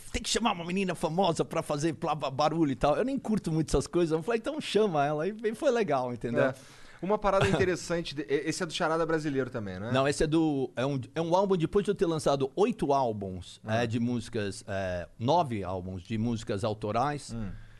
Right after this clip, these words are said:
Speaker 1: eu achei legal lançar uma música, é, com as músicas que eu curti, assim, na adolescência
Speaker 2: Uhum.
Speaker 1: e tal. E,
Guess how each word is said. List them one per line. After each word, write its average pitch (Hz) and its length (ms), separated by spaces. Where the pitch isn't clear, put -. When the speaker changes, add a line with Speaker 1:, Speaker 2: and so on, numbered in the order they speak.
Speaker 1:
eu 113 160
achei 123 320
legal 127 400
lançar 131 300
uma 135 120
música, 139 500
é, 113 360
com 160 80
as 151 100
músicas 160 380
que 180 100
eu 160 140
curti, 185 400
assim, 143 200
na 131 80
adolescência 127 680
Speaker 2:
Uhum. 180 60
Speaker 1:
e - 20
tal. 123 460
E, 117 120